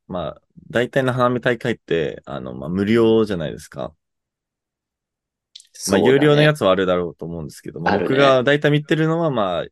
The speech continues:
Speaker 1: 無、無料で、まあ、どこでも見えるみたいな、
Speaker 2: そうだね。
Speaker 1: なんか好きな、
Speaker 2: うん。
Speaker 1: まあ、隅田川だったら、まあ、そうなんですけど、
Speaker 2: うん。
Speaker 1: あの、じゃあ無料だったら、誰が得するかっていう話なんですけど、まあ、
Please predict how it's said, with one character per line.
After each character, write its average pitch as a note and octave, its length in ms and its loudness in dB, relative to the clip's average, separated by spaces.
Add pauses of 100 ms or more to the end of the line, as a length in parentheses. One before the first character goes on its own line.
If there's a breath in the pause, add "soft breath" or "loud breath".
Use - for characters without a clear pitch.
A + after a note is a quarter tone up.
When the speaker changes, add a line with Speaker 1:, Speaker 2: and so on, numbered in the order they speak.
(280)
Speaker 1:
無、 G2 300 -6
無 G2+ 140 0
料 G#2 240 4
で、 B2+ 100 0
ま A2+ 100 2
あ、 F#2 40 0
ど F2+ 100 -4
こ F#2 80 -4
で F2+ 80 -2
も E2+ 100 -8
見 E2 160 -6
え E2 60 -4
る D#2 60 -6
み D2 60 -2
た A2 60 2
い - 20 4
な、 E2+ 60 2
Speaker 2:
そ D#2+ 60 -2
う - 40 -10
だ - 80 -10
ね。 - 60 -12
Speaker 1:
な C2 100 -4
ん - 20 -2
か - 60 -12
好 - 80 -18
き G2+ 120 -4
な、 F2+ 240 -2
Speaker 2:
う - 40 -8
ん。 - 260 -14
Speaker 1:
ま - 80 -6
あ、 - 20 -4
隅 A2 200 0
田 A2+ 380 4 (220)
川 A2+ 260 2
だ A#2+ 60 2
っ - 80 -4
た C#3+ 120 0
ら、 B2 80 -4
ま F2 100 -4
あ、 E2 40 -8
そ D2 220 -10
う C#2+ 40 -8
な C2 60 -10
ん B1 60 -14
で D2+ 60 -18
す - 60 -20
け - 100 -10
ど、 G2 280 -4 (220)
Speaker 2:
う F#2+ 40 -14
ん。 F#2 60 -16 (240)
Speaker 1:
あ F2 180 -2
の、 E2+ 460 -4 (480)
じ - 80 -2
ゃ A2+ 40 0
あ - 20 -
無 G#2 140 -2
料 F3+ 240 4
だ F4 80 4
っ - 100 -4
た F#2 140 0
ら、 D#2+ 320 -2 (240)
誰 D3 360 2
が D#2 320 -4 (880)
得 G2 260 -8
す F#2 140 -6
る F2+ 80 -2
か E2+ 120 -4
っ D#2 100 -8 (120)
て D#2+ 100 -12
い B1+ 240 -6
う G1+ 160 -14 (300)
話 F#2 320 -6
な E2+ 100 -2
ん D2 40 -4
で D2+ 60 -6
す - 80 -16
け D2+ 100 -8
ど、 C#2 220 -4
ま E2+ 380 -2
あ、 - 40 -20